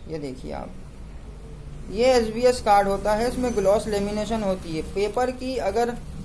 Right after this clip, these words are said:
पहचान करनी है तो back side से देखा जाता है, इसका paper पीला होता है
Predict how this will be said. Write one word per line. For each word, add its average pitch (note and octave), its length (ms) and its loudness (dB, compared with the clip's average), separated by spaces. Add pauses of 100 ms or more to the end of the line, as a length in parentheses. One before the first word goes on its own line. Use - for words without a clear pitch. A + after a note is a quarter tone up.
(320)
पहचान A3+ 480 2
करनी B3 320 2
है B3+ 100 2
तो C4 120 2
back A3+ 300 6
side A3 280 4
से A3+ 120 4
देखा G3 260 2
जाता F3 240 2
है, D#3+ 200 -2
इसका - 280 -2
paper A#3 300 4
पीला A#3+ 380 2
होता F#3+ 320 2
है D3+ 200 0